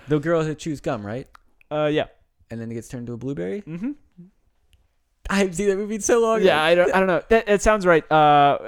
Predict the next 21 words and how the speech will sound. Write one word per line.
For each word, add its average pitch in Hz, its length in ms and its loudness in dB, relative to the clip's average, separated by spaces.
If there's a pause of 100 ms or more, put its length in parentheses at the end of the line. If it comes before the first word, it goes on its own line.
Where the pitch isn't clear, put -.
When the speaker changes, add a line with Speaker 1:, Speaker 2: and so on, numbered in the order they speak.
(120)
Speaker 2:
I 160 80 2
just 156 120 -2
won't 151 120 -6
say 143 80 -2
anything. 120 340 -8 (280)
It's 151 200 -8
right. 113 220 -2 (140)
Yep, 139 220 -4 (260)
it's 127 160 -12
right. 85 180 -10 (720)
Speaker 1:
But 175 280 -2
I 131 120 -4
w-, 139 180 -6
just, 127 240 -8
I 120 100 0
wanted 123 200 -4
to - 240 -12
keep 180 260 -8
on 139 260 -4
this 123 160 -10
whole 120 460 -6